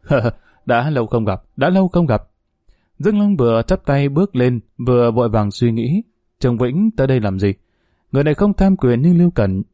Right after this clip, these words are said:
nhưng lại đặc biệt để ý quyền lực đến tay mình. Ghét nhất là bị người khác vung tay múa chân,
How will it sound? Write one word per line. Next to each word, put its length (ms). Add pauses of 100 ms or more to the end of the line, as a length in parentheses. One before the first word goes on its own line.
nhưng 160
lại 120
đặc 140
biệt 180
để 180
ý 320
quyền 140
lực 220
đến 200
tay 160
mình. 280 (460)
Ghét 200
nhất 220
là 100
bị 140
người 160
khác 260
vung 220
tay 180
múa 220
chân, 240